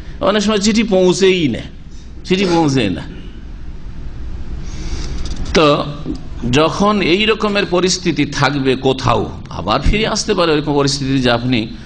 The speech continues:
অগ্রিম খবর পৌঁছাতে পারছেন না, তাহলে রাত্রে প্রবেশ করবেন না হঠাৎ করে, বিশেষ করে দিনে হলেও দিনে প্রবেশ করার আগে জানিয়ে দেবেন, আহ, যাতে করে, আহ, তারা জেনে নিতে পারে, কিছুক্ষণ সময় পেয়ে যায়, তারপরে প্রবেশ করবেন।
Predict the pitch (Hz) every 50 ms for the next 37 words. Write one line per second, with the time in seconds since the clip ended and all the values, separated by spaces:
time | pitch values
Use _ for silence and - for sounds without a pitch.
0 | - - - 117 127 120 135 139 135 131 - 147 135 127 131 117 120 123 120 120
1 | 123 104 95 120 117 208 - - - - 131 156 190 185 - 175 117 113 110 110
2 | 113 131 156 - - - 117 127 135 131 131 131 - 131 123 117 - 117 113 110
3 | 107 - - 107 101 95 98 104 101 101 104 101 104 98 107 92 - - 101 104
4 | - - 101 - - 110 101 98 98 98 92 87 95 127 135 143 143 143 151 156
5 | 151 151 147 147 143 143 147 147 160 175 175 170 131 113 123 127 123 127 123 117
6 | - 127 123 120 127 123 - - 117 117 120 120 117 - 110 107 110 117 113 113
7 | 107 95 110 110 107 107 107 104 101 95 85 98 101 92 104 107 98 98 - -
8 | - - - - - - - 101 107 107 104 120 127 - - 135 - 151 151 180
9 | 202 - - - - - - - - - - - - - - - - - - -
10 | 113 123 143 156 147 - 110 104 120 139 - - - - - - - - - -
11 | - - - - - - - - 98 104 117 123 120 123 120 120 110 113 110 98
12 | 104 98 101 101 95 139 135 139 - 156 - 143 131 123 - - 139 131 139 139
13 | 131 - - 123 110 104 92 110 104 104 107 104 - 160 151 139 - 135 127 113
14 | 101 104 110 104 104 101 - - 107 95 95 95 95 90